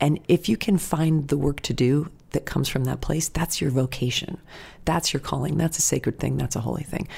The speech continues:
You also have a career, and you have to pay attention to the real life world of that. If I were to stop working because of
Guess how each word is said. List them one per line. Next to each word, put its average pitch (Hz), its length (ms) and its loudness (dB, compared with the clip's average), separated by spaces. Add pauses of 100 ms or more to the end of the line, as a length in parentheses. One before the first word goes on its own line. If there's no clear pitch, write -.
(220)
You 285 80 6
also 320 160 4
have 233 120 2
a 190 40 0
career, 151 400 4
and 135 80 2
you 135 40 4
have 131 100 0
to - 80 -10
pay 123 100 2
attention 120 480 -2
to 113 460 -2 (880)
the - 160 0
real 127 180 6
life 120 480 0 (160)
world 117 240 2
of 113 80 0
that. - 300 -4 (560)
If - 120 -2
I 143 80 6
were 131 120 4
to 131 140 0
stop - 440 2
working - 440 -4 (180)
because 131 320 -2
of 120 260 -4